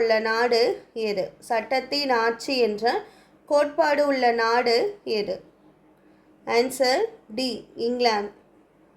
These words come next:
அஞ்சாவது கொஸ்டின், தமக்கு எதிராக அரியணையை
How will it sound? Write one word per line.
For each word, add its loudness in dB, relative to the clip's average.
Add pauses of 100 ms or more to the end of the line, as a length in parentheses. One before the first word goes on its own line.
(100)
அஞ்சாவது 0
கொஸ்டின், 0 (480)
தமக்கு -2 (160)
எதிராக 2 (240)
அரியணையை 0